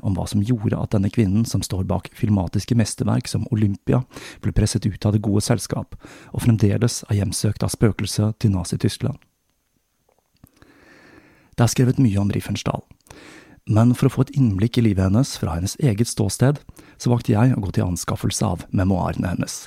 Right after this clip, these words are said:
Jeg må innrømme at jeg ble litt nervøs da jeg oppdaget at dette er en bok på hele seks hundre og femti sider, som attpåtil har liten skrift. Hva i all verden var det jeg hadde bitt meg i kast med nå? Men jeg følte at det var nå eller aldri.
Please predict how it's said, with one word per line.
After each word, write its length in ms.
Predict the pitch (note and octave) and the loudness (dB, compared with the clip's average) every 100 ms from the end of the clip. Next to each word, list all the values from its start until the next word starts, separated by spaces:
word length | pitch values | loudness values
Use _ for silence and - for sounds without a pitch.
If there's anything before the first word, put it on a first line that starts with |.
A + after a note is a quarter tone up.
| _ - _ _ _ _ _ _ _ _ _ - | _ -20 _ _ _ _ _ _ _ _ _ -4
Jeg 80 | A2+ | 0
må 160 | A#2 C#3 | 4 6
innrømme 460 | A2+ G2 F#2+ G2+ D3+ - | 6 4 4 4 4 0
at 240 | G#2+ - | -6 -4
jeg 160 | G2+ A2 | -4 -4
ble 220 | A#2 A2 | -2 -2
litt 360 | C#3 C#3+ - D#3 | -2 -4 -2 2
nervøs 480 | D3 C#3 D#3 - - | 4 4 2 -2 -8
da 140 | - | -2
jeg 80 | - | -2
oppdaget 480 | - - G2+ A#2+ - | 0 0 0 0 -2
at 140 | - A#2+ | -4 -2
dette 160 | - | -2
er 80 | F2 | 0
en 80 | G#2 | 2
bok 300 | F#2+ A2+ - - | 2 0 -4 -6
på 60 | - | -2
hele 300 | G#2 F#2+ A#2+ - | 0 2 0 -2
seks 560 | - - - - - - - D3+ | -16 -8 -6 -6 -6 -14 -4 -2
hundre 320 | G2 A2+ B2+ | -2 -2 -4
og 20 | |
femti 540 | - - B2+ C3 - E3 | -4 -2 -2 0 -2 2
sider, 380 | C#3 C#3+ D#3+ - - - - | 2 2 0 -4 -16 -16 -6
som 220 | - D3+ | 0 2
attpåtil 400 | - - - G#2 - | 0 -4 -2 0 0
har 160 | F#2 F#2+ | 0 0
liten 460 | G2+ F#2 - F#2 | 0 -2 -4 -6
skrift. 480 | - - - - - - - - - - - - - _ - | -4 -6 -6 -12 -16 -20 -20 -20 -20 -20 -20 -20 -20 _ -2
Hva 140 | - | 0
i 80 | A#2+ | 2
all 160 | B2 A2+ | 2 0
verden 640 | G2+ G#2+ - F2+ G2+ F#2+ | 0 0 0 -2 0 -2
var 160 | - - | -2 -4
det 80 | F#2+ | 0
jeg 80 | |
hadde 160 | F#2 G2 F#2+ | 0 0 0
bitt 260 | F#2+ - | -4 -4
meg 140 | F2+ - | -4 -4
i 20 | |
kast 300 | - - G2 | -6 -2 0
med 100 | F#2 | 0
nå? 140 | A2 - _ _ _ _ _ _ _ _ _ - - | -2 -6 _ _ _ _ _ _ _ _ _ -20 -6
Men 160 | B2 G2+ | 0 2
jeg 80 | - | 2
følte 240 | G#2 - | 0 0
at 80 | F2 | 0
det 80 | G2 | 2
var 80 | G#2 | 2
nå 140 | F#2 | 2
eller 160 | F#2+ - | 0 -2
aldri. 300 | G2 - | -4 -6